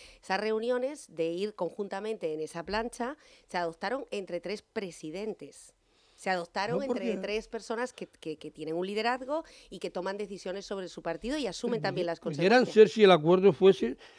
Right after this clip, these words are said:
Speaker 2: si hubiera que, si hubiera que tener un acuerdo de partidos, evidentemente los partidos, yo cuando hablo de política, lo, lo remito a los partidos, o sea,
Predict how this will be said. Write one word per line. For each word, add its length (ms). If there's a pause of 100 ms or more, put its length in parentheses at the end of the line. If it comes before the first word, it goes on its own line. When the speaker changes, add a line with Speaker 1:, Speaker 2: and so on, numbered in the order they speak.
(160)
Speaker 2:
si 160
hubiera 240
que, 180
si 140
hubiera 220
que 80
tener 260
un 160
acuerdo 560 (260)
de 140
partidos, 580 (720)
evidentemente 720
los 140
partidos, 440
yo 120
cuando 180
hablo 140
de 100
política, 540 (320)
lo, 240 (100)
lo 180
remito 300
a 40
los 100
partidos, 480
o 20
sea, 160